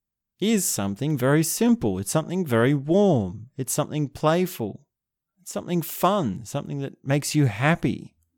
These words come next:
Whereas the philosophical, historical, academic history of friendship, well, that's something that is actually a bit of a brain,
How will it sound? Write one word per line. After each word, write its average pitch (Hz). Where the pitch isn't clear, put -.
Whereas 120
the 110
philosophical, 131
historical, 120
academic 117
history 117
of 104
friendship, 104
well, 123
that's -
something 113
that 95
is 98
actually 92
a 107
bit 113
of 98
a 98
brain, 110